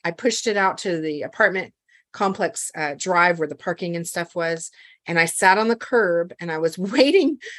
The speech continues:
I was waiting for someone to drive by and run over my little dolly <laughs> so that, um, so I could cry, so I could have a reason, 'cause that was the thing in our family. You need to have a reason to cry, or if you're, if you're crying and you don't have a reason, I'll give you a reason,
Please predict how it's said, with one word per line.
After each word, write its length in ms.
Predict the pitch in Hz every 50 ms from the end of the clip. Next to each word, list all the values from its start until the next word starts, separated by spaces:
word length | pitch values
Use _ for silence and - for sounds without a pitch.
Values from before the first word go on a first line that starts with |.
| - -
I 40 | -
was 160 | 214 214 208
waiting 400 | 208 226 254 294 320 349 359 415
for 140 | - 330 285
someone 280 | - - 240 233 226 202
to 60 | 190
drive 500 | 180 - 196 196 202 202 226 247 247 247
by 200 | 247 208 196 196
and 280 | 185 156 180 185 175
run 180 | 190 196 202 214 -
over 340 | 196 208 208 196 196 180 175
my 180 | 175 170 170
little 200 | 175 185 185 185 180
dolly 500 | 196 170 160 170 170 170 170 196 226 233 - - _ _ _ -
<laughs> 60 | 269 254 - _ - - - - _
so 340 | - - - - 214 208 208
that, 280 | 196 196 185 175 - - -
um, 340 | 165 160 160 160 156 156 156
so 220 | - - 240 247
I 100 | 247 247
could 160 | 247 277 247 -
cry, 420 | - 370 339 269 156 175 160 - _
so 260 | - - - 226 208 165
I 120 | 202 208
could 280 | 208 - 208 196 190 _ _ _ _ _ _ _ _ _ _ _ _ _
have 280 | - - - 240 220 220
a 80 | 220 208
reason, 400 | 202 208 202 185 175 143 135 131
'cause 160 | - 180 175
that 160 | 208 202 185
was 160 | 208 208 202 -
the 80 | 208
thing 220 | 196 - 214 196 190
in 60 | 175 160
our 120 | 147 151 -
family. 280 | 151 143 143 143 143
You 120 | 160 175 185
need 160 | 202 208 196
to 60 | 208
have 160 | 196 208 196 196
a 60 | 190
reason 300 | 190 190 190 185 190 175
to 40 | 175
cry, 200 | - 190 175 170
or 120 | 170 165 170
if 80 | 170 -
you're, 80 | 165 - _ _ _ _
if 60 | -
you're 80 | 185 185
crying 340 | - - 208 190 190 190 190
and 40 | 185
you 40 | 170
don't 140 | 180 190 233
have 160 | 240 - 175
a 40 | 180
reason, 300 | 180 196 190 190 196 185
I'll 60 | 175 190
give 180 | 190 196 180
you 100 | 185 185
a 40 | 185
reason, 440 | 185 185 185 190 202 208 196 196